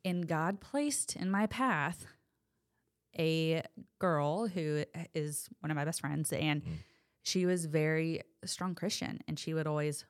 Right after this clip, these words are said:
Speaker 1: pray, and we would have, like, these big conversations, and, um, it, I mean, she really led me back. Um, and I had another friend in college who,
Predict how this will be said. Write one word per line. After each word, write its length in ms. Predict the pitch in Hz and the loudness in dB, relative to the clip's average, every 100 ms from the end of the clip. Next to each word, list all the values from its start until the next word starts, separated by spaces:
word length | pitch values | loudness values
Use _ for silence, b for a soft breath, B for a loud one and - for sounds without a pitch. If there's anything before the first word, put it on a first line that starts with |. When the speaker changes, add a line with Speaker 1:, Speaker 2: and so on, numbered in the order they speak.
| _ | _
Speaker 1:
pray, 260 | - 247 | 0 2
and 100 | 247 | 2
we 120 | 190 165 | 2 0
would 100 | 160 | -2
have, 220 | 147 147 | -2 -4
like, 160 | 143 - | -6 -6
these 200 | 151 - | -8 -2
big 480 | 165 165 165 160 | 2 4 2 -4
conversations, 880 | - - - - 208 202 185 170 156 | -16 -10 -6 -2 0 0 0 0 0
and, 240 | 151 151 B B B B B - | 0 -2 B B B B B 0
um, 560 | 170 151 139 - - 196 _ _ _ _ _ _ _ - - - | 4 4 4 0 -6 -12 _ _ _ _ _ _ _ -14 -14 -12
it, 200 | - - B B | -10 -8 B B
I 80 | - | -2
mean, 140 | 170 165 | 0 0
she 200 | - 175 | 0 2
really 500 | 165 170 160 160 143 b b _ | 4 4 4 0 -4 b b _
led 180 | 175 151 | -2 0
me 100 | 147 | 0
back. 400 | 131 127 - - - - | 0 -2 -4 -16 -20 0
Um, 420 | 160 147 - 165 - b b b b b _ - | 2 2 0 -4 -10 b b b b b _ -4
and 560 | 185 170 160 156 156 - - | 0 4 4 2 0 -6 -8
I 60 | 165 | -2
had 140 | 170 | 0
another 280 | 160 156 156 | 2 2 0
friend 440 | - 156 147 151 - _ | -2 0 0 0 -6 _
in 260 | 165 151 147 | -2 0 0
college 760 | 147 - 240 262 156 156 185 - - | -4 0 0 2 2 0 -2 -8 -6
who, 640 | - 185 175 170 160 165 | 2 4 4 4 2 0